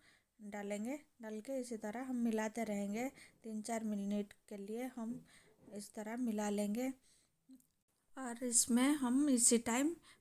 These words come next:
पाउडर शुगर हमने लिए थे उसको हम डाल देंगे। हमने दो सौ ग्राम मैदा लिए हैं इसलिए हम तीन चार टेबलस्पून हमने पाउडर शुगर लिए हैं, उसमें मिला लेंगे। हमारा,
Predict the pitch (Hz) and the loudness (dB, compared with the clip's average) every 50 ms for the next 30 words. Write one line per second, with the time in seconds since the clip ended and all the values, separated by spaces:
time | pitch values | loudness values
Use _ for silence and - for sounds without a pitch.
0 | _ _ - 208 202 202 202 226 240 240 233 - - 254 240 240 240 233 240 233 | _ _ -8 -6 -6 -4 -4 -4 -2 0 2 4 4 4 4 4 4 6 6 6
1 | 226 226 226 226 220 220 220 220 214 214 214 - 262 294 320 - - _ _ - | 8 8 8 8 8 8 8 6 6 4 2 -2 -4 -4 -6 -8 -12 _ _ -16
2 | - - - 220 214 - - 247 247 247 240 240 233 226 208 202 202 202 220 226 | -14 -14 -12 -12 -10 -8 -6 -4 -2 0 0 0 0 0 2 0 2 2 2 4
3 | 226 233 277 294 285 - - - - - - 220 226 247 247 214 208 233 240 254 | 4 4 4 2 0 -2 -8 -20 -16 -8 -2 0 2 2 2 2 2 2 4 4
4 | - - 254 240 247 254 254 240 233 233 226 220 208 240 247 247 240 240 233 226 | 4 4 2 2 2 2 2 4 4 4 2 2 0 -2 -2 0 2 2 4 4
5 | 226 220 226 254 277 294 285 - - - - _ _ - 233 226 - - 220 220 | 2 2 2 2 0 0 0 -4 -10 -20 -20 _ _ -16 -14 -12 -10 -6 -4 -4
6 | 233 262 277 269 262 240 240 269 277 262 - 247 247 262 269 262 254 - 240 240 | -2 -2 -2 -2 0 0 0 0 0 -2 -4 -4 -2 -2 -2 -2 -2 -4 -4 -4
7 | 247 233 240 - 247 233 220 226 226 226 220 - - - 247 262 277 294 269 233 | -4 -6 -8 -10 -12 -10 -8 -6 -6 -6 -6 -6 -6 -4 -2 0 0 2 4 4
8 | 226 233 240 269 254 254 247 220 214 202 226 226 - - 226 214 220 202 202 202 | 4 4 2 2 -2 -4 -4 -4 -2 0 0 0 0 0 0 0 0 0 2 2
9 | 208 208 208 208 202 233 254 285 294 294 - - - - - - - - _ - | 2 0 0 0 0 0 0 0 -2 -4 -8 -18 -16 -14 -14 -14 -16 -16 _ -18
10 | 254 226 226 226 - - - 247 254 269 269 233 226 214 214 214 214 214 226 226 | -14 -12 -12 -12 -12 -12 -10 -8 -4 -4 -2 -2 -2 -2 -2 -2 -2 -2 -2 -2
11 | 233 254 277 285 262 254 233 233 233 226 240 262 285 | -2 -2 -2 -4 -4 -2 -2 -2 -2 -2 -2 -4 -4